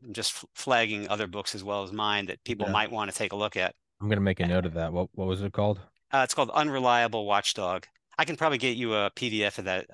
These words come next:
Speaker 1: uh, Tommy,
Speaker 2: That,
Speaker 1: if you
Speaker 2: that'd
Speaker 1: want.
Speaker 2: be, that'd be
Speaker 1: Uh, you know,
Speaker 2: perfect.
Speaker 1: just
Speaker 2: I
Speaker 1: don't
Speaker 2: don't
Speaker 1: circulate it, of course.
Speaker 2: Yeah, yeah, yeah.
Speaker 1: Um, but, uh,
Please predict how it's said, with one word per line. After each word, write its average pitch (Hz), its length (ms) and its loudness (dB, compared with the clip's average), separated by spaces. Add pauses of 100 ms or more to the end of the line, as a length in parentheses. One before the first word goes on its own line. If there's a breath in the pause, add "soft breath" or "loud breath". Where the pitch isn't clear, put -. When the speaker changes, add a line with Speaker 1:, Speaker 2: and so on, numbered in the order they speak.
Speaker 1:
uh, 98 80 -8
Tommy, 95 300 -4
Speaker 2:
That, - 20 -6
Speaker 1:
if - 120 -10
you 98 80 -10
Speaker 2:
that'd 95 120 -4
Speaker 1:
want. 90 140 -2
Speaker 2:
be, 85 180 -8
that'd 101 160 -6
be - 0 -
Speaker 1:
Uh, 95 80 -2
you 87 300 -6
know, 90 60 -6
Speaker 2:
perfect. 85 80 -10
Speaker 1:
just - 120 -6
Speaker 2:
I - 40 -4
Speaker 1:
don't 104 100 -2
Speaker 2:
don't 87 60 -2
Speaker 1:
circulate 101 420 -4
it, 101 100 -6
of - 100 -20
course. - 300 -6 (400 loud breath)
Speaker 2:
Yeah, 95 120 0
yeah, 80 80 -2
yeah. 113 160 2
Speaker 1:
Um, 107 120 -4 (720)
but, 117 340 -2
uh, 110 640 4